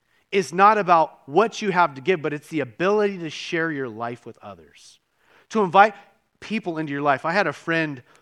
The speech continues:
the most, one of the most hosp-, hospitable people I know, lived in a double wide trailer in Gold Hill, Oregon.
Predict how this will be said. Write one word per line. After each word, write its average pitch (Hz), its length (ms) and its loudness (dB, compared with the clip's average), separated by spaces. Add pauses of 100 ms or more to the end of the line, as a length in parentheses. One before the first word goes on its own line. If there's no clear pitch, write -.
(420)
the 160 100 -6
most, 170 320 -4
one 165 160 -4
of 233 60 -4
the 220 60 -2
most 170 180 -4
hosp-, 170 240 -6 (640)
hospitable 160 600 -6
people - 420 -14
I 135 80 -4
know, 123 160 -10 (220)
lived 156 260 -4
in 143 100 -6
a 120 60 -10
double 147 340 -6
wide 143 220 -4
trailer 120 420 -10
in 110 200 -16
Gold 117 300 -12
Hill, 117 200 -14
Oregon. 98 360 -18